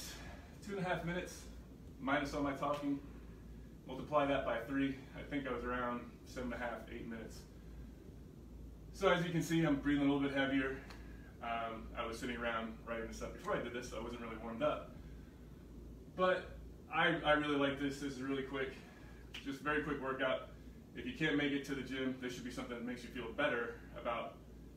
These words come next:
you know, "I couldn't get to the gym, but I worked out at home and it was a pretty solid workout." Um,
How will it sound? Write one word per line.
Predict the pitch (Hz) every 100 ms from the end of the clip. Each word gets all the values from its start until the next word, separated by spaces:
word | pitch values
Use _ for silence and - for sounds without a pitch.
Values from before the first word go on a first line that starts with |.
| -
you | -
know, | 117 113 -
"I | 120
couldn't | 135 117
get | 123 120
to |
the | 110
gym, | 120 117 110 -
but | 113
I | 113
worked | 113 113
out | 117
at | 110
home | 113 110
and | 110
it |
was | 107
a | -
pretty | 120 113
solid | - 107 104
workout." | 107 110 104 101 - - - - - - -
Um, | 110 113 113